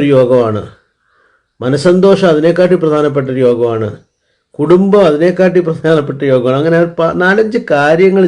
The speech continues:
ചേർന്നാണ് ഈ യോഗം എന്നൊക്കെ പറയുന്നത്. അപ്പോൾ സുഹൃത്തുക്കളെ, ഇത്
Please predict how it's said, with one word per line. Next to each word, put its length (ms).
ചേർന്നാണ് 460
ഈ 100
യോഗം 260
എന്നൊക്കെ 280
പറയുന്നത്. 340
അപ്പോൾ 240
സുഹൃത്തുക്കളെ, 480
ഇത് 120